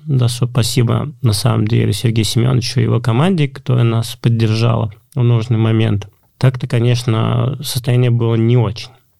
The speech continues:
да. Но что помогло команде выйти из этого состояния? Конечно же, э, вот такие письма, э, конечно же,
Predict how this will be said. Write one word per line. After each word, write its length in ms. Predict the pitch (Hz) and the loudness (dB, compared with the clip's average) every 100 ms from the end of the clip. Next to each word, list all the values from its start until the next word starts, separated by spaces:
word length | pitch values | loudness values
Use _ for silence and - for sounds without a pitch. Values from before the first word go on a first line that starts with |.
| - | -6
да. 220 | 127 151 - - - | -2 -2 -6 -16 -6
Но 340 | 127 131 107 98 - - | 0 0 0 -6 -20 -16
что 260 | - - 156 | -8 -2 0
помогло 360 | 143 131 131 | 2 2 2
команде 460 | 131 123 127 127 120 | 2 2 2 2 2
выйти 260 | 120 220 139 | 2 0 0
из 80 | |
этого 220 | 123 120 117 | 0 0 -2
состояния? 640 | - 123 123 117 107 101 - - | -2 0 2 0 -2 -6 -12 -8
Конечно 440 | 123 120 180 - 123 | 0 0 0 0 0
же, 180 | 117 | 0
э, 500 | 117 120 117 120 123 123 - | 0 0 0 0 -2 -6 -2
вот 180 | 127 120 | 0 0
такие 300 | 120 120 113 | -2 0 0
письма, 560 | 110 101 - 143 196 - _ | 0 -2 0 0 0 -6 _
э, 280 | 123 113 110 | 0 2 0
конечно 580 | 101 123 135 156 - 123 | 0 0 2 0 0 0
же, 720 | 110 110 120 120 120 113 110 | 0 0 0 2 2 0 -6